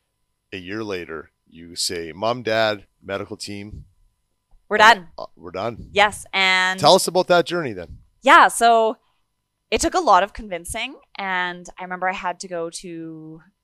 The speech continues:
Speaker 2: counseling and to talk to a psychologist,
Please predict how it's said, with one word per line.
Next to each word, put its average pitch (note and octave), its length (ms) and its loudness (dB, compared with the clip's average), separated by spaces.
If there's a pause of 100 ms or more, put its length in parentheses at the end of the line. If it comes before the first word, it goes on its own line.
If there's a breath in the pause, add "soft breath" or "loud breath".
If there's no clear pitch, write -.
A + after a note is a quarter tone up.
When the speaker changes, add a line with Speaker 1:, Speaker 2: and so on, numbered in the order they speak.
(120)
Speaker 2:
counseling B3 640 0
and D#3+ 520 -12 (180)
to E3 340 -8
talk F#3 220 -12
to G3+ 60 -12
a - 20 -10
psychologist, G3 840 -4